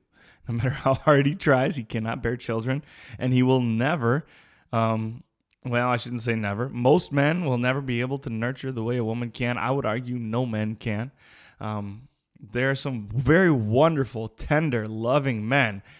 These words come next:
in this world, and that opens up a,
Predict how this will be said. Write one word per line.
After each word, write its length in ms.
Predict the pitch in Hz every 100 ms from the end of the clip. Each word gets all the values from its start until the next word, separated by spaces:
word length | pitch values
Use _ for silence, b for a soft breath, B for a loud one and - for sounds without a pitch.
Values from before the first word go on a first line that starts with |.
| B B
in 160 | 120
this 200 | 117 101
world, 520 | 123 135 156 107 120 - B B B B B
and 200 | 120 117
that 120 | 123
opens 320 | 131 127 120 120
up 160 | 120
a, 220 | 117 110